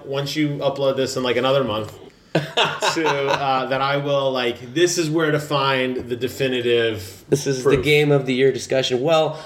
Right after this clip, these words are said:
Speaker 2: welcome any Viper Magic YouTube channel viewers to the Comic Timing Podcast. Uh, what we're about basically is we talk about comic books, comic book related movies and T V shows, and event-, occasionally Jim and I will do a video game podcast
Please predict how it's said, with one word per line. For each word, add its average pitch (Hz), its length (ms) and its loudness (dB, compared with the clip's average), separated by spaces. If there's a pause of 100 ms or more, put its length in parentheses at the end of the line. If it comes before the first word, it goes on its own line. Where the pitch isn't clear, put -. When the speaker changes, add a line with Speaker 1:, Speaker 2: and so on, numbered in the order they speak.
(140)
Speaker 2:
welcome 175 560 2
any 156 240 2
Viper 151 380 2
Magic 143 440 4
YouTube 143 340 0
channel 139 260 4
viewers 131 600 2
to 143 380 0 (280)
the 143 80 -2
Comic 147 400 2
Timing 135 720 2 (260)
Podcast. 135 800 0 (360)
Uh, 131 300 4
what 139 260 2
we're 151 160 4
about 139 320 2
basically 143 420 2
is 127 140 -2
we 127 100 -2
talk 131 240 2
about 120 220 0
comic 160 340 0
books, 196 440 -2 (400)
comic 143 180 2
book 143 140 2
related 139 260 4
movies 147 300 2
and 139 100 0
T 175 80 0
V 170 80 2
shows, 165 580 -2 (440)
and 156 280 4
event-, 156 420 2
occasionally 165 680 4
Jim 160 240 2
and 151 100 4
I 143 220 4
will 143 200 4
do 143 220 2
a 135 140 6
video 170 280 4
game 135 220 2
podcast 123 760 0